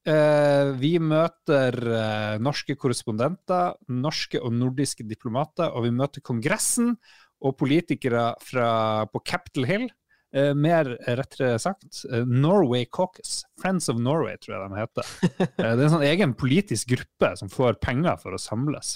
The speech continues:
Speaker 1: for å være
Speaker 2: Det, det er
Speaker 1: Friends
Speaker 2: Wa-,
Speaker 1: of Norway.
Speaker 2: Washington-området. Washington D C.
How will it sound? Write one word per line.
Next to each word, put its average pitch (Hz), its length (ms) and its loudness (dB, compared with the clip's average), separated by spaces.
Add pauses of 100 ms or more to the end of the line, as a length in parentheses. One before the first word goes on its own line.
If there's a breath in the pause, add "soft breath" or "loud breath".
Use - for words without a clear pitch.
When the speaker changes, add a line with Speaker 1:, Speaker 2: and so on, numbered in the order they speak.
Speaker 1:
for 101 160 -2
å 92 60 -6
være 117 240 0
Speaker 2:
Det, - 20 -10
det 160 80 2
er 143 80 4
Speaker 1:
Friends 135 80 0
Speaker 2:
Wa-, 135 160 2
Speaker 1:
of 131 60 -2
Norway. 139 100 0
Speaker 2:
Washington-området. 160 1000 -2 (100)
Washington 131 480 -4
D 147 160 0
C. - 180 -2